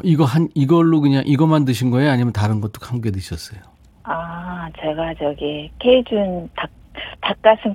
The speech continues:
Speaker 2: 치킨이라고 있는데
Speaker 1: 네.
Speaker 2: 에어프라이에다가
Speaker 1: 네.
Speaker 2: 딱 네 개 구워서 먹었습니다.
Speaker 1: 네
Speaker 2: 그리고
Speaker 1: 개랑
Speaker 2: 나서, 예.
Speaker 1: 방울토마토가 지금 한 열 개 조금 넘는, 열다섯 개 정도 되네요. 예.
Speaker 2: 너무
Speaker 1: 그리고,
Speaker 2: 많이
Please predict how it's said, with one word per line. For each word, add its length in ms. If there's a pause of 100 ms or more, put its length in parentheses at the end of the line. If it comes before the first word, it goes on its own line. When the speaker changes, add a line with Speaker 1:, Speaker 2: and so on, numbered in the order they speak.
Speaker 2:
치킨이라고 540
있는데 500
Speaker 1:
네. 60
Speaker 2:
에어프라이에다가 1080
Speaker 1:
네. 280 (400)
Speaker 2:
딱 240 (540)
네 220
개 180
구워서 340
먹었습니다. 580
Speaker 1:
네 260
Speaker 2:
그리고 40
Speaker 1:
개랑 420
Speaker 2:
나서, 160 (340)
예. 80
Speaker 1:
방울토마토가 800
지금 340
한 300
열 420 (140)
개 140
조금 260
넘는, 460 (100)
열다섯 500
개 120
정도 240
되네요. 580
예. 100 (240)
Speaker 2:
너무 40
Speaker 1:
그리고, 260
Speaker 2:
많이 140